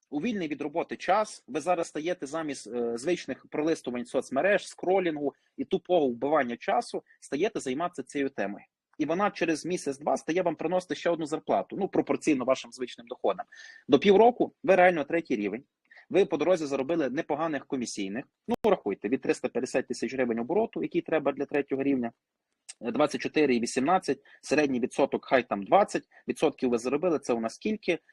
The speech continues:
Е, біля сімдесяти тисяч гривень ви заробили, плюс, за цей час.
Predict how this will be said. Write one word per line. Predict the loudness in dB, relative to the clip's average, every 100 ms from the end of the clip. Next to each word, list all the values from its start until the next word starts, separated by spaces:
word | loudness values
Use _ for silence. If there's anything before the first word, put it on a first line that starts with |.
| _ _ -4
Е, | 2 6 6 4
біля | 4 2
сімдесяти | 2 -2 -2 -4
тисяч | -2 -4 0
гривень | 0 0 -2
ви | -4
заробили, | -4 -4 -4 -8 -8
плюс, | -6 -6 -8 -20 _ _
за | -4
цей | -2 -2
час. | -2 -4